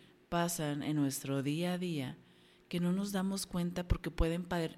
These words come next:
parecer muy simples, pero en realidad no lo son y tienen un gran, gran aprendizaje con ellas. Así que, pues, era todo lo que quería compartir. Espero que, que esto te ayude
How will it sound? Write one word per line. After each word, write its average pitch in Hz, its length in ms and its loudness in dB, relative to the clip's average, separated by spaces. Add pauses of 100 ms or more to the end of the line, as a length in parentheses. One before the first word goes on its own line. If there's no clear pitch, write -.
(140)
parecer 147 400 0
muy 175 140 0
simples, - 680 -4 (380)
pero 139 220 4
en 135 100 6
realidad 127 560 0 (580)
no 147 420 4
lo 151 120 2
son 143 280 2
y 147 80 2
tienen 139 380 2
un 143 200 2
gran, 143 460 0 (100)
gran 131 460 -2
aprendizaje - 1000 -10 (300)
con - 200 -6
ellas. - 480 -10 (640)
Así 135 300 -2
que, 139 340 -6 (460)
pues, - 280 -6
era 165 160 0
todo 170 240 0
lo 170 120 -2
que - 100 -12
quería 135 300 -4
compartir. 143 560 -6
Espero 143 420 -4
que, 151 300 -8 (540)
que 156 200 -2
esto 175 460 -6 (720)
te 165 120 2
ayude 147 680 -2